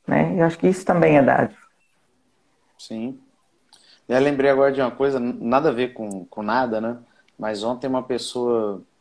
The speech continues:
Speaker 2: perguntou na, lá no YouTube, né? Eu tava fazendo uma live, a live dos super comprometidos. Ela perguntou assim, "Como é que você lembra,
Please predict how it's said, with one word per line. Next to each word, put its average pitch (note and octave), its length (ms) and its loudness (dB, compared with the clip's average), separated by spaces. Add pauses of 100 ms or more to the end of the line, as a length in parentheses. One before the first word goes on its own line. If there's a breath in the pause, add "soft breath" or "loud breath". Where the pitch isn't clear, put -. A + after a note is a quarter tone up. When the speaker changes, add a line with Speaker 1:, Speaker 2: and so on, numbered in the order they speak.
(140)
Speaker 2:
perguntou C3 460 -2
na, A2+ 320 -4 (100)
lá A#2 160 0
no D#3 160 -4
YouTube, A2 500 -4
né? G2+ 160 -14 (640)
Eu G2 60 -16
tava G#2 220 -4
fazendo G#2 280 -8
uma G#2 180 -6
live, A#2 440 -4 (120)
a G#2 60 -12
live A#2+ 300 0
dos A2+ 180 -6
super A#2+ 300 -8
comprometidos. A2 800 -8
Ela G#2+ 180 -4
perguntou A2+ 360 -6
assim, G2+ 300 -12 (720)
"Como - 180 -10
é E4 60 -6
que - 80 -16
você A#3+ 180 0
lembra, D3 720 2